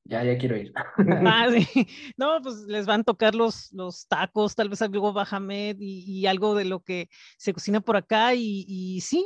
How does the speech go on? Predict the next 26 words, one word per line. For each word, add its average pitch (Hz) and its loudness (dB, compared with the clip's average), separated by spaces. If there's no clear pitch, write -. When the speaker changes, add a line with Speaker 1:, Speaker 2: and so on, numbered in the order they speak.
Speaker 2:
hay 262 -6
sabor 220 2
acá 214 2
muy, 214 0
muy, 202 -4
muy 208 -4
especial 208 -4
que 202 -6
esperemos 196 -6
que 190 -10
pronto 196 0
lo 196 4
disfruten. 175 -2
Poncho, 320 2
Ángel, 330 2
muchísimas 294 0
gracias 294 2
por 254 2
haber 226 2
estado 277 -2
con 240 -4
nosotros. 220 -6
Este, 196 -8
esto 196 -8
estuvo 226 0
muy, 220 -2